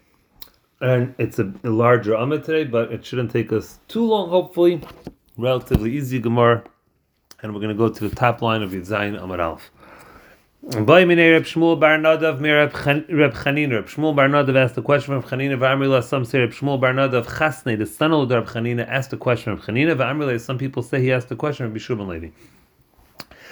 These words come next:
Manish Tana Mitzaira, why is Mitzaira different? Shamar Taira, that the Torah said, "Bada D'Yeshev, he should sit separately, Michutz L'Machne, outside of the camp, my Shava is his dwelling."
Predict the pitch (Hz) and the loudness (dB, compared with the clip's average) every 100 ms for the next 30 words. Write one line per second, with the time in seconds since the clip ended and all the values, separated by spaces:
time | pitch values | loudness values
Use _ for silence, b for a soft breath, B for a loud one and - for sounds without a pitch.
0 | B 135 190 339 - 160 156 143 131 135 | B 2 4 4 4 2 2 2 0 2
1 | 117 120 117 127 190 277 180 151 - 165 | 4 4 2 4 2 2 -2 -6 -2 2
2 | 143 127 147 135 113 139 131 147 139 143 | 2 2 0 -2 -4 -4 -2 -4 -2 -2
3 | 139 120 113 143 135 113 - 135 110 101 | 0 -2 -6 -2 0 0 -2 -2 -2 2
4 | 151 147 143 127 120 127 127 - 110 104 | 2 4 0 0 2 0 0 -4 -4 -6
5 | 107 113 107 - 139 - 147 135 131 117 | -8 -8 -8 -4 -4 -2 -2 0 0 -2
6 | 110 107 156 143 123 123 135 - 117 110 | -2 -6 -8 -8 -4 0 0 -2 -4 -2
7 | 127 120 127 117 113 127 120 110 113 - | -2 0 -2 -2 -4 -6 -6 -4 -8 -4
8 | 127 113 104 98 90 92 87 | -2 0 -2 -2 -4 -4 -4